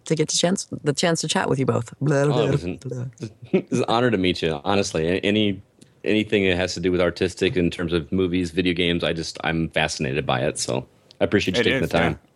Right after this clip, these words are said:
Speaker 3: I'm one of those guys,
Speaker 1: Well,
Speaker 3: though.
Speaker 1: thank
Speaker 3: I'm
Speaker 1: you.
Speaker 3: seriously one of those people who just, I, when I hear voices, I, I just, I get s-, oh, I just get so pulled in when, when it's a really good voice acting, and that's, like, the first thing you notice when you play,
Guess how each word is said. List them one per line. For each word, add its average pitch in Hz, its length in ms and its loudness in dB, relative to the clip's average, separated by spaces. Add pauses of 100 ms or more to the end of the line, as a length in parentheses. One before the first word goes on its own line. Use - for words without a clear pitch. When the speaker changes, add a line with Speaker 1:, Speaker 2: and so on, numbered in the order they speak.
(440)
Speaker 3:
I'm 113 200 -2
one 139 80 4
of 143 80 4
those 139 160 0
guys, 135 280 2
Speaker 1:
Well, 180 100 4
Speaker 3:
though. 180 40 2
Speaker 1:
thank 214 160 2
Speaker 3:
I'm - 60 -8
Speaker 1:
you. - 20 -4
Speaker 3:
seriously 143 360 2
one 131 100 4
of 131 80 2
those 123 100 -2
people 117 300 0
who 107 160 0
just, 104 320 -2
I, 82 80 2
when 92 200 2
I 117 60 0
hear 127 220 2
voices, 147 560 0 (800)
I, 107 320 0
I 110 40 0
just, 107 360 -4
I 110 100 0
get 127 220 0
s-, - 240 -4 (180)
oh, 139 240 2
I 123 160 2
just 123 240 0
get 143 160 0
so 156 180 2
pulled 156 400 0
in 131 360 2
when, 113 220 2
when 117 140 2
it's 110 160 0
a 113 60 2
really 143 420 2
good 139 220 0
voice 117 380 2
acting, 98 400 0
and 98 100 0
that's, 117 140 0
like, 127 120 0
the 135 80 0
first 139 300 0
thing 131 100 2
you 123 120 4
notice 110 300 2
when 98 100 0
you 98 60 -4
play, 101 280 0